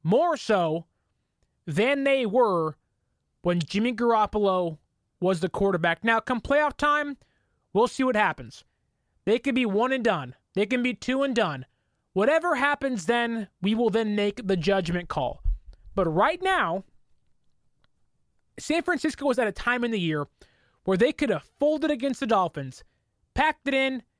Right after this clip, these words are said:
packed it up against the Buccaneers. They could have came into Seattle on a short week, being banged up, not having their second best offensive weapon and their top receiver.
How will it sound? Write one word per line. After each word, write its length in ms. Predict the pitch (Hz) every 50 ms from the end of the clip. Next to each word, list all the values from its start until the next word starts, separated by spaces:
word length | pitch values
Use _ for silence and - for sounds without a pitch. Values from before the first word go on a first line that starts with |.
| _ _ _ _ _ _ _ -
packed 300 | - - 254 294 285 -
it 80 | 262 240
up 140 | 247 202
against 280 | 233 233 208 220 208 -
the 60 | -
Buccaneers. 600 | 185 202 196 196 202 175 156 139 127 - - - _ _ _ _ _ _ _ _ _ - - _
They 100 | - 277
could 140 | - - 302
have 140 | 285 -
came 260 | - - 277 285 294 302
into 180 | 254 - 302
Seattle 480 | 254 - - 285 277 269 269 262 262 254 233
on 100 | 208 180
a 40 |
short 280 | 160 - - 233 269 269
week, 300 | 254 262 269 262 - - _ _ _ -
being 200 | 165 185 165 156
banged 380 | 147 151 208 262 311 302 233 247
up, 200 | 247 247 - - - _ _ _ -
not 220 | 175 208 247 262
having 360 | 226 262 269 262 277 269 254
their 260 | 220 226 208 196 175 - _ _ _ _ _
second 560 | - - - - - 277 277 - 285 262 233
best 220 | 196 240 254 - - -
offensive 500 | 262 247 - - 254 226 - 269 214 190
weapon 340 | 220 214 185 208 208 208 - _ _ _ _ _ _ _
and 100 | - 220
their 100 | 220 202
top 320 | 185 - - 220 233 233 -
receiver. 520 | 240 - - 220 190 180 165 165 170 170